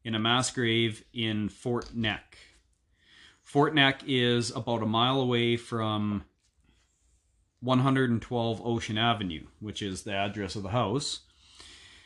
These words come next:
And, <clears throat> um,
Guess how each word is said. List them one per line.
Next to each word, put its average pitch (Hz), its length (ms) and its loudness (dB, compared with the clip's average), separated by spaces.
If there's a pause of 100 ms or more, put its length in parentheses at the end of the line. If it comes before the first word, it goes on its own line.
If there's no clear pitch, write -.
(140)
And, 117 800 0
<clears throat> 196 960 8 (2000)
um, 107 520 -2